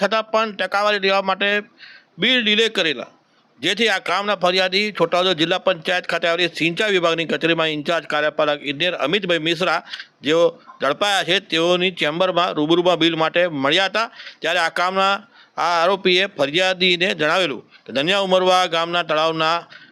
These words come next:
પચાસ હજાર, લીંડા ટેકરા ગામના એક લાખ, એમ મળી બે કામના દોઢ લાખ રૂપિયાની લાંચ તેઓએ માંગણી કરી હતી. આરોપીએ,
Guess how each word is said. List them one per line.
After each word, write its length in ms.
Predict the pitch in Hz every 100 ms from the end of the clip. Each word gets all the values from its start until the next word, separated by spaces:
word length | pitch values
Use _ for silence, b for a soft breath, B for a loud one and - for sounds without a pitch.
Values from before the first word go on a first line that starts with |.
| B -
પચાસ 300 | 143 170 175
હજાર, 340 | 180 202 233 - B B 139
લીંડા 320 | 143 196 262
ટેકરા 300 | 226 196 185
ગામના 460 | 170 165 165 170 - b b b
એક 200 | 151 170
લાખ, 340 | 160 135 - 147
એમ 80 | 165
મળી 380 | 170 214 202 - _
બે 300 | - 147 196
કામના 400 | - 160 160 160
દોઢ 280 | 147 151 185
લાખ 200 | 165 147
રૂપિયાની 380 | 147 - 147 139
લાંચ 320 | 123 160 156 -
તેઓએ 200 | 139 135
માંગણી 300 | 117 127 170
કરી 220 | 180 190
હતી. 280 | 185 196 226 B B B B
આરોપીએ, 760 | 139 208 240 226 208 202 220